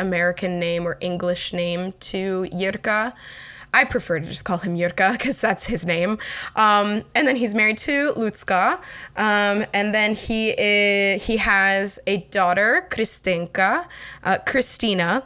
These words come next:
but, uh, sort of an endearment, a way of, like, saying the name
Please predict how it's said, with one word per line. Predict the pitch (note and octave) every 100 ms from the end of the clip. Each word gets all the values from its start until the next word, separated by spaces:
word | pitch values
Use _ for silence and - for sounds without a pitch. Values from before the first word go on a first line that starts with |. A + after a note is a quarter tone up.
| -
but, | - F#3+ F#3 F3+ -
uh, | F#3+ F#3 -
sort | - G#3+
of | G3+
an | G3
endearment, | F#3+ F3 G#3 G3+ G#3 G#3+ -
a | G3 F3+
way | F#3 F#3
of, | F3
like, | F3+ F3
saying | - - F#3 F3+ F3 F3+ - - - - -
the | G3+
name | F#3+ F#3 F#3 F#3 G3